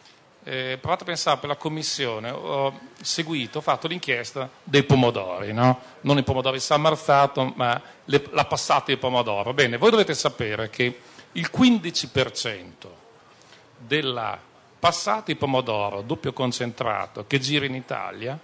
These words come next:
è prodotto in Cina, che non so, ma buona parte di questo quindici per cento, attraverso un sistema che vi racconto, poi dopo riesce a essere marchiato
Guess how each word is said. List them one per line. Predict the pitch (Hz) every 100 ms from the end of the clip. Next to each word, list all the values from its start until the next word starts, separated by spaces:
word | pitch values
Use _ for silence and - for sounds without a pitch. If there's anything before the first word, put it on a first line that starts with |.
| _ _ _ - -
è | -
prodotto | 208 262 147 160
in | 240 247
Cina, | - 117 87 92 - - - - -
che | 127
non | 123
so, | - 147 - - - - _ _ _ _ _ _ _ _ _ _ _ -
ma | 170
buona | 175 165 254 294 220
parte | - 139 117 110 117
di |
questo | 110 135 -
quindici | 135 170 175 147 -
per | 117 117
cento, | 107 - 98 90 92 143 170 -
attraverso | 123 127 131 151 - - 117 113 107 -
un | 120
sistema | - - 135 131 110
che | 117
vi | 110
racconto, | 113 - 104 92 98 -
poi | - 226
dopo | 139 147 196 226
riesce | 147 143 -
a | 160
essere | 104 - 127
marchiato | 120 117 - 95 92 107 104